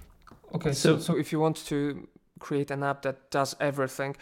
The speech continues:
Speaker 1: you cannot do it quickly. You have to start from smaller things and then expand.
Speaker 2: Exactly, exactly. That's how it works. And, and our job is to, to scope the project correctly and advise client. So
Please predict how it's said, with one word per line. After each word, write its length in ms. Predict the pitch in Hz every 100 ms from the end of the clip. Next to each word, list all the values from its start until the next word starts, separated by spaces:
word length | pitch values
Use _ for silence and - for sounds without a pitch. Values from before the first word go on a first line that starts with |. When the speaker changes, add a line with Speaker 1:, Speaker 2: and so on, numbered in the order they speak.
| -
Speaker 1:
you 100 | 147
cannot 300 | 143 156 147
do 100 | 135
it 180 | 139 135
quickly. 340 | - 135 131 131
You 80 |
have 180 | 135 147
to 100 | -
start 360 | - 160 151 -
from 300 | - 139 139
smaller 420 | - - 156 160
things 280 | 156 156 -
and 180 | 143 135
then 200 | 156 151
expand. 520 | 139 - 151 117 117 - - - -
Speaker 2:
Exactly, 600 | 185 170 156 180 170 151
exactly. 420 | 156 160 170 170 156 - 247
That's 200 | 208 -
how 160 | 208
it 80 | 196
works. 380 | 208 180 165 -
And, 260 | 165 170
and 340 | 165 165 170 165
our 220 | - 185 180
job 320 | 185 175 175
is 160 | 170
to, 380 | - 170 175 170 170 - - -
to 240 | - 165
scope 320 | 160 - 196
the 80 | 175
project 360 | 175 180 165 -
correctly 500 | 175 165 - - 190 - -
and 200 | - 160 160
advise 400 | 170 165 170 170
client. 420 | 170 151 151 - - -
So 360 | - 160 160